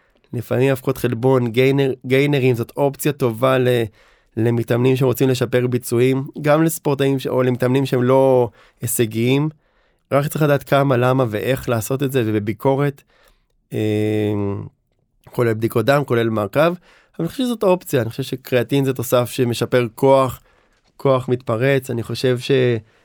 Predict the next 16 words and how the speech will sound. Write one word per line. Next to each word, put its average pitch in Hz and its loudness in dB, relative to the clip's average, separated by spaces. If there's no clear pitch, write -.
שהסיפור 117 2
הזה 123 0
של, 120 0
אה, 110 2
קפאין 139 0
זאת 143 -2
אופ-, 143 0
אופציה 139 0
נחמדה, 127 0
רק 127 -2
צריך - -12
להיזהר 214 0
עם 208 0
התמכרויות, 160 0
אוקיי? 147 0
תוסף 151 -2